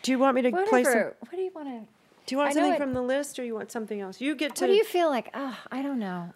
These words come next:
Speaker 2: Um, I don't wanna, I, I actually felt, uh, when I was getting ready to talk to you, I didn't, I, there's so many songs, right? There's so many
Speaker 1: Yeah.
Speaker 2: songs, and I, I, I was wondering what, what was most meaningful f-,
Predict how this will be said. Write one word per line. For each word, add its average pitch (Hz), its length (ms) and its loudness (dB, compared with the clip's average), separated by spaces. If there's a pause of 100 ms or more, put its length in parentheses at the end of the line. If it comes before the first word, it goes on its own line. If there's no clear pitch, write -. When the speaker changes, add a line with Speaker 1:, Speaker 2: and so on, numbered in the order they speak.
Speaker 2:
Um, 202 420 -2 (2500)
I 294 120 -6
don't 311 180 -8
wanna, 220 260 -6 (100)
I, 277 220 0
I 285 200 0
actually 339 260 -6
felt, 240 440 -6
uh, 202 240 -2
when 202 140 -4
I 202 120 -2
was 196 260 -8
getting 202 220 -4
ready 208 220 -4
to 196 120 -10
talk 190 240 -8
to - 140 -10
you, 202 60 -4
I 196 40 -4
didn't, 208 260 -6 (1600)
I, - 40 -18 (160)
there's 262 220 -2
so 311 180 -4
many 302 360 -2
songs, 165 640 -8
right? 262 240 -8
There's 240 180 -10
so 269 140 -8
many 262 220 -2
Speaker 1:
Yeah. 254 60 -4
Speaker 2:
songs, 254 520 -6
and 190 100 -8
I, 220 260 -8 (180)
I, 214 200 -4
I 262 220 2
was 277 160 -4
wondering 220 320 -4
what, 196 220 -6 (260)
what 220 160 -2
was 220 160 -6
most 220 260 -8
meaningful 208 400 -6
f-, - 160 -16